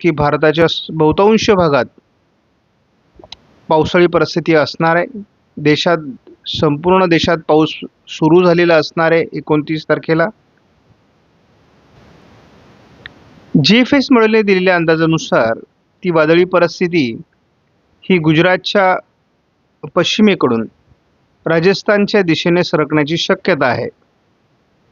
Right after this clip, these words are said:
आणि त्याचा परिणाम उत्तर भारतात,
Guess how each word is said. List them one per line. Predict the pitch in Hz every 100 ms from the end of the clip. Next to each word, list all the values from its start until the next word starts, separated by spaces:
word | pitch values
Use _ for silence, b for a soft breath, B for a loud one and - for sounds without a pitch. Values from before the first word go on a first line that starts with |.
| _ _
आणि | 156 170
त्याचा | 165 170 180
परिणाम | 170 170 160 165 165 - _
उत्तर | - 151 - 208
भारतात, | 185 165 135 131